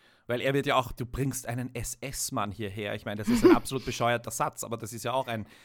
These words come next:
Speaker 1: ein irgendwie Denken, nicht? Der ma-, der war damals vielleicht fünf Jahre alt, also ich habe,
Speaker 2: Ja.
Speaker 1: wenn man nachrechnet, und soll, und soll, was? Er ist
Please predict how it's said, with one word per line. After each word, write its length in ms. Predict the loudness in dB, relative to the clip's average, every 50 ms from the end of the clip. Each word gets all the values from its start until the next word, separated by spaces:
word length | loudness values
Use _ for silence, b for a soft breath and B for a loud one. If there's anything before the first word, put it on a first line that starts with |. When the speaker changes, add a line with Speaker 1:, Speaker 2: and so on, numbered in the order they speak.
| b b b b b b b
Speaker 1:
ein 160 | -8 -6 -4
irgendwie 480 | -2 -2 -2 -2 -4 -4 -4 -4 -4 -4
Denken, 460 | -4 -4 -4 -4 -4 -8 -8 -8 -6
nicht? 160 | -6 -6 -4
Der 60 | -4
ma-, 300 | -2 -2 -4 -2 -2 -2 0
der 120 | 0 0
war 100 | 0 2
damals 460 | 2 2 2 0 0 -2 -4 -10 -10
vielleicht 320 | -8 -6 -4 -4 -4 -4 -2
fünf 180 | -2 -2 2
Jahre 300 | 2 4 4 4 4 2
alt, 260 | 2 0 -2 -4 -6
also 140 | -10 -8 -8
ich 260 | -8 -8 -10 -14 -14 -10 -8
habe, 120 | -4 -2
Speaker 2:
Ja. 180 | -2 -2 -4 -6 -10
Speaker 1:
wenn 200 | -8 -6 -6 -4
man 80 | -4 -4
nachrechnet, 540 | -6 -8 -8 -8 -10 -10 -6 -6 -8 -8 -8 b b b b b b b b
und 140 | b -8 -6 -2
soll, 320 | 2 2 4 4 2 2 -2
und 120 | -4 -4 0
soll, 260 | 2 2 2 2 0 0
was? 180 | -2 -2 -2 -2
Er 80 | -4
ist 100 | -4 -4